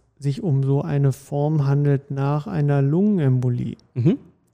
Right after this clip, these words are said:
Speaker 1: wo sich Verstopfungen in den Lungenadern bilden
Speaker 2: Mhm.
Speaker 1: und die sich nicht wieder auflösen. Also die Behandlung der Lungenembolie besteht ja in der Blutverdünnung.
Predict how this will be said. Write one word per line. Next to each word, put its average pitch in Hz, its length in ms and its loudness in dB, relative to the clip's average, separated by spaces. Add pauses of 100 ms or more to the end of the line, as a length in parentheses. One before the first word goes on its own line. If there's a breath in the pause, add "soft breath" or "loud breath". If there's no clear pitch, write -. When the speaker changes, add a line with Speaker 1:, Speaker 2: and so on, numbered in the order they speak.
(160)
Speaker 1:
wo 143 300 -10
sich 143 480 -2
Verstopfungen 175 840 -4
in 143 120 0
den 143 180 0
Lungenadern 127 720 -2
bilden 139 380 -6 (320)
Speaker 2:
Mhm. 117 240 -2 (300 loud breath)
Speaker 1:
und 147 180 2
die 156 120 0
sich 160 240 0
nicht 208 400 6
wieder 175 240 4
auflösen. 135 680 2
Also 131 200 0
die 135 120 -4
Behandlung 151 560 0
der 135 120 2
Lungenembolie 151 840 2
besteht 139 440 -2
ja 139 80 0
in 135 120 0
der 127 100 2
Blutverdünnung. 180 880 0